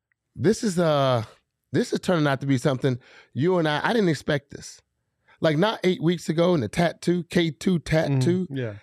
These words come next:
Speaker 1: I didn't expect that three, three, four weeks ago. I didn't. I didn't expect this kind of drama coming down the line, the pipeline like it is right now. And it's, uh, out of the N F C, it's pretty special. And I wanna see these guys show up and play great football.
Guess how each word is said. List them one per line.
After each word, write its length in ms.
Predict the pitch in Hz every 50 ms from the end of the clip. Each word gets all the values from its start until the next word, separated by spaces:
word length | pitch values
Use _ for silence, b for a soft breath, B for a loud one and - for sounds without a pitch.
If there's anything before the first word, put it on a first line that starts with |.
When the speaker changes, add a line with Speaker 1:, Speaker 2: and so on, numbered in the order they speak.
| -
Speaker 1:
I 60 | - 220
didn't 100 | 247 214 160
expect 380 | 123 - - - 139 113 -
that 200 | - 95 98 -
three, 200 | - 123 117 107 92
three, 140 | - 135 123
four 180 | - - 110 101
weeks 220 | 104 101 - -
ago. 240 | - - - - - -
I 40 | - 120
didn't. 320 | 123 131 101 - - -
I 60 | - 139
didn't 160 | 180 180 165
expect 340 | 135 - - - 156 - -
this 120 | 139 127
kind 240 | - - 143 123 117
of 100 | 110 104 - B B B B B B -
drama 420 | 98 90 117 147 147 147 143 135 123
coming 420 | - - 156 151 147 143 131 123
down 260 | 110 127 127 127 127
the 100 | 120 110
line, 600 | 110 117 117 120 117 113 107 101 95 95 90 90 - _ _ _ _ _ _ _
the 80 | - 117
pipeline 500 | - - 135 131 123 - 117 113 110 107
like 160 | 107 104 101
it 80 | - 110
is 160 | 110 104 90 98
right 180 | 107 98 -
now. 300 | - 101 98 92 87 80 135 - -
And 160 | 107 107 110
it's, 180 | 110 98 - -
uh, 180 | 139 117 107 -
out 140 | - 143 165
of 60 | 160
the 100 | 143 127
N 120 | 143 170 170
F 140 | 156 139
C, 360 | - - - - 131 120 107 110 _ _ _ _ _ _ _ _ _ _
it's 120 | - 120
pretty 220 | - - 175 160 143
special. 440 | 120 - - 156 135 120 - - 107
And 100 | 107 120
I 40 |
wanna 220 | 127 143 143 139 127
see 120 | - 139
these 160 | 131 123 117
guys 320 | 98 123 117 110 104 104 -
show 120 | - 120
up 80 | 110 -
and 120 | 104 95
play 140 | - 117 107
great 180 | 92 104 104 95
football. 560 | - - 107 - - 107 104 101 98 95 92